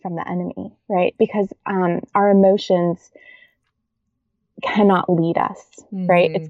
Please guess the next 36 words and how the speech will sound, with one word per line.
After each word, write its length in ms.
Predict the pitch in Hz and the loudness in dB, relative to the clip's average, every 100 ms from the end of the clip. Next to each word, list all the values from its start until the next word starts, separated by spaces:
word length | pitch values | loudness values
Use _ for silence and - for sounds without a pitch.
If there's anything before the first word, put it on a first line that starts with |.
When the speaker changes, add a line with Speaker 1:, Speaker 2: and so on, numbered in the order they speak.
| - | -2
Speaker 1:
it's 140 | 202 214 | 0 0
important 300 | 208 220 - | 0 0 0
to 100 | 190 | 0
pay 220 | 190 180 | 2 2
attention 420 | - 208 269 294 | 2 0 2 2
to 80 | 269 | 4
our 120 | 294 | 2
emotions. 540 | 285 285 285 277 277 269 | 4 4 4 4 4 2
I 120 | 214 | 2
know 100 | 214 | 2
you're 220 | 226 240 220 | 4 4 4
doing, 320 | 208 196 180 | 2 0 0
like, 160 | 165 160 | -4 -2
a 60 | |
lot 180 | 185 175 | 0 2
of 180 | 165 170 _ - | 2 -2 _ -8
studying 360 | - 190 185 | 0 0 0
and, 220 | 165 151 - | -4 -8 -10
and 160 | - 165 | -8 -8
counseling. 540 | - 226 240 240 226 220 | -4 -4 -2 -2 -2 -2
It's 120 | 185 | -2
important 340 | 202 220 220 | 0 0 0
that 140 | 220 - | 0 0
we're 120 | 180 | -2
aware 340 | 165 160 165 190 | 0 0 2 2
of 100 | 254 | 0
what's 200 | 262 - | -4 -4
going 260 | 269 254 | -2 0
on, 300 | 254 254 254 254 - - - - | 0 0 -2 -2 -10 -20 -20 -4
but 160 | - 196 | 2 4
we 100 | 208 | 4
need 200 | 196 196 - | 2 0 2
to 40 | |
allow 540 | 196 175 165 160 165 - | 2 2 0 0 -2 -2
the 140 | 175 - | -4 -6
truth 420 | - - 135 | -4 -2 -2